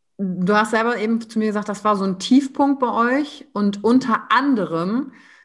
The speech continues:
natürlich auch ausschlaggebend, weil damals hattet ihr einen Coach, da kannst du gleich ein bisschen selber <laughs> überzählen, so nach dem Motto, „Wir haben hier ein Beispiel, so macht man's nicht.“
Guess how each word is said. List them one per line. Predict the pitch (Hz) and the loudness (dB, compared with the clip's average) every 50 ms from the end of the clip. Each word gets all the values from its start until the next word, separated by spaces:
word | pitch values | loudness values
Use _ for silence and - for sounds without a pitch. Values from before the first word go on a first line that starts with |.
| _ | _
natürlich | - 196 185 - 233 226 220 208 | -10 -8 -4 0 2 2 2 2
auch | 185 | 0
ausschlaggebend, | 190 - 196 220 233 226 - 220 202 202 202 208 202 202 233 226 | 0 0 0 0 0 -2 -2 -2 -2 -2 -2 -2 0 2 2 2
weil | 226 196 190 | 0 0 0
damals | 190 190 190 196 202 202 - | 0 0 0 -2 -4 -4 -2
hattet | 226 220 226 214 208 - | -4 -4 -4 -8 -8 -6
ihr | 196 | -4
einen | 202 196 190 180 | -4 -2 -4 -4
Coach, | 185 - 220 233 262 262 262 - - - - | -2 0 2 2 2 2 0 -6 -10 -8 -6
da | - 202 185 185 185 | -4 -4 -4 -6 -6
kannst | - - 226 226 226 | -2 0 0 0 0
du | 226 | 0
gleich | 202 196 | 0 0
ein | 196 202 | 0 0
bisschen | 214 202 - 208 190 180 | -2 -2 -2 -2 -2 0
selber | 185 202 214 220 240 202 180 175 175 170 - - - - - - | 0 0 0 0 0 0 0 -2 -4 -6 -10 -16 -18 -16 -14 -12
<laughs> | - - - | -12 -10 -8
überzählen, | - 185 175 220 202 185 185 - 208 208 220 214 | -6 -2 -2 -2 -4 -6 -6 -4 -2 -2 -2 -2
so | 208 | -2
nach | 202 202 208 | -2 -2 -2
dem | 226 233 208 | -2 -2 -2
Motto, | 202 202 208 208 190 190 - - - - - - - - - _ _ _ - | -2 0 0 -2 -4 -4 -6 -16 -20 -20 -20 -20 -20 -20 -20 _ _ _ 0
„Wir | 190 208 294 349 | 2 4 4 4
haben | 339 330 302 294 | 4 4 4 4
hier | 285 285 | 4 4
ein | 254 240 240 220 | 2 2 2 2
Beispiel, | 220 226 240 254 - - 254 240 | 2 2 2 0 -2 -2 -2 -2
so | 196 180 208 233 247 247 | 0 2 4 4 6 6
macht | 233 226 220 233 226 - | 6 4 4 2 -2 -4
man's | - 202 190 202 208 220 226 - | 0 2 2 2 2 0 -2 -2
nicht.“ | 170 165 190 254 415 - - - - - _ | 0 2 4 4 2 2 -2 -12 -16 -20 _